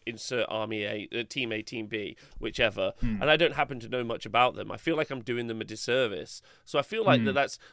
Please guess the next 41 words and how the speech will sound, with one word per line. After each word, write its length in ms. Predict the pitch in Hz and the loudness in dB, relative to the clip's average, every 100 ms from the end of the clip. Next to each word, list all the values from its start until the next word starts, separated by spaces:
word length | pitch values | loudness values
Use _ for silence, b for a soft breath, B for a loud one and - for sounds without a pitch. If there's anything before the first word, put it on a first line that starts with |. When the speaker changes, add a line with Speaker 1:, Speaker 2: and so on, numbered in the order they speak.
| - | -4
Speaker 1:
like, 160 | 165 | 0
I 40 | 180 | 0
think 220 | 254 - | 0 -6
maybe 500 | 131 139 151 131 131 | -2 -2 -2 -2 0
I'm 180 | 127 120 | 2 0
as 100 | 117 | -4
interested 440 | 120 120 - 113 | -4 -6 -4 -4
in 220 | 107 104 - 107 | -4 -4 -8 -8
who 100 | 135 | -6
represents 480 | 113 117 113 113 101 | -2 -4 -4 -4 -4
their 120 | - | -4
country 380 | 95 107 - 110 | -6 -8 -8 -6
as 80 | 104 | -4
I 180 | 101 107 | -4 -4
am 120 | 107 | -4
even 240 | 110 107 | -6 -6
about 220 | 104 104 113 | -4 -2 2
the 60 | |
Speaker 2:
Yeah. 180 | 175 220 | 4 6
Speaker 1:
game 80 | 123 | 4
that's 160 | 110 - | 0 -6
happening 240 | - 110 | -6 -6
on 80 | 107 | -8
the 80 | 101 | -4
table. 480 | 110 113 139 - b b b b b | -2 0 -2 -4 b b b b b
That 160 | 151 131 | -4 -2
would 120 | 113 | -2
be, 60 | 147 | -2
Speaker 2:
Absolutely. 260 | 202 110 - _ | -4 -8 -14 _
Speaker 1:
I 80 | - | -6
think 180 | 180 185 | -4 0
that's 200 | 160 117 | -2 -2
something 300 | 123 104 104 | -8 -8 -10
that 140 | - | -10
should 160 | - 104 | -10 -10
be 100 | 104 | -8
super 340 | - - 95 104 | -8 -8 -8 -10
important 400 | - 107 101 98 | -10 -10 -10 -12
to 140 | - | -10
add 140 | 92 90 | -10 -10
in, 200 | 80 | -14